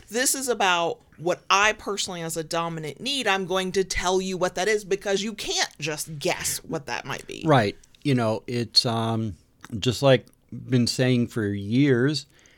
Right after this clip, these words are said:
Speaker 2: you know, dominants are not mind readers.
Speaker 1: Right.
Speaker 2: And nor are submissives.
Speaker 1: Right, exactly.
Speaker 2: You know, they're,
Speaker 1: Exactly.
Speaker 2: you know, yes, there, there is a certain point where you can be intuitive,
Speaker 1: Mm-hmm.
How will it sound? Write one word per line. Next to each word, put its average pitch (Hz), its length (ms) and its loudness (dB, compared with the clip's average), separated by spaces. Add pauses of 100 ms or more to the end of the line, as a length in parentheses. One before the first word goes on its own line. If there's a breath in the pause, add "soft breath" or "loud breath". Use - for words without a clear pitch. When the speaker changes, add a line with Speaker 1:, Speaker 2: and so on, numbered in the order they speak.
(140 soft breath)
Speaker 2:
you 127 120 -6
know, 110 140 -4
dominants 117 640 0
are 117 40 2
not 110 200 2
mind 107 320 0
readers. 113 520 0
Speaker 1:
Right. - 220 -8 (200)
Speaker 2:
And 110 1300 2 (340)
nor 113 840 2
are 120 440 4 (100)
submissives. 143 720 0 (340 loud breath)
Speaker 1:
Right, 226 200 4
exactly. 311 720 -2
Speaker 2:
You 127 100 6
know, 107 180 4
they're, 127 360 6
Speaker 1:
Exactly. - 220 -8 (380 loud breath)
Speaker 2:
you - 280 4
know, 135 180 8
yes, 156 400 6
there, 143 320 6
there 143 220 4
is 135 140 2
a 123 60 0
certain 147 500 0 (600)
point 143 420 2
where 131 120 2
you 117 200 2
can 113 560 -2 (260)
be 127 400 4
intuitive, 123 760 2
Speaker 1:
Mm-hmm. 175 500 -8